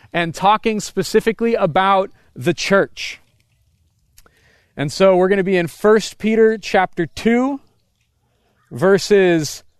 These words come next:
four through ten. Let's read and then pray together.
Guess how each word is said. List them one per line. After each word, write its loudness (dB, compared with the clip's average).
four 2
through -2
ten. -4
Let's -8
read 2
and -2
then -4
pray 0
together. -2